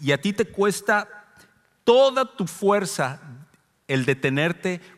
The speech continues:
para irte en contra de esta persona, hasta esa persona Dios quiere y puede salvar. Porque si Dios pudo salvar a Saulo de Tarso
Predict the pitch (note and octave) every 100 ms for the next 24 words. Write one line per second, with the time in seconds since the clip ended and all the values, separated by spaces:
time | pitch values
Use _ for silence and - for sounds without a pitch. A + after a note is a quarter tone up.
0 | _ C#3 A#2 B2+ D3 D#3+ C#3 C#3+ D3 D#3
1 | D3 B2 A#2 B2+ C#3+ - A#2 - C3+ C#3+
2 | D#3+ - - C3 - B2+ B2+ D#3 F3+ G3
3 | G3 D3+ - B2+ G#2+ G2 A#2 A2+ A2 -
4 | - - C3+ D3+ F#3+ G#3+ _ _ _ _
5 | - A#2 - B2 A2+ A#2+ C3+ - - G#2
6 | E2 - - - _ _ _ _ _ _
7 | _ _ - C3 - A#2+ G#3 F#3+ - E3+
8 | C#3+ F#2 - _ _ - - A#2 A2 D3+
9 | A2+ - - D#3 E3 B2+ F#2 - _ _
10 | _ - A#2+ - C#3+ C#3+ C3 A2+